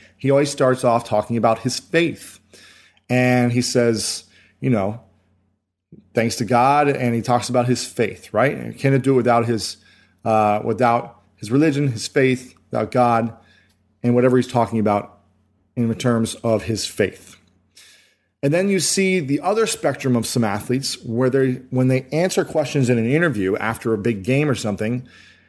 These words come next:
they're extremely cocky. They're extremely about themselves. "Yeah, I did this, I did that, uh, me, me, me." And they, s-, they're so confident and cocky that they have put the work and the time in, that they have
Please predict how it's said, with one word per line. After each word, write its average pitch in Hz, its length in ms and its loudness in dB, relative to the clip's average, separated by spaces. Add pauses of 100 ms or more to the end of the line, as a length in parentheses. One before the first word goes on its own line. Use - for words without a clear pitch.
(260)
they're 143 140 4
extremely 156 640 2
cocky. 127 640 -2
They're 113 120 -2
extremely 135 400 0
about 107 260 0
themselves. 135 800 0 (420)
"Yeah, 117 120 2
I 117 40 2
did 104 240 0
this, 147 300 2
I 113 80 0
did 104 180 -4
that, 135 500 0 (360)
uh, 104 240 0
me, 151 240 0
me, 139 260 0
me." 127 540 -2 (380)
And 135 120 -2
they, 127 120 0
s-, - 480 -8
they're 131 160 0
so 170 720 -2
confident 143 640 0
and 120 240 -8
cocky 120 640 -4 (360)
that 110 340 -2
they 147 320 4
have 123 260 -4
put 143 180 0
the 120 80 0
work 156 300 0
and 123 100 -4
the 113 60 -4
time 139 320 2
in, 135 120 4
that 113 120 -2
they 123 140 2
have 107 280 0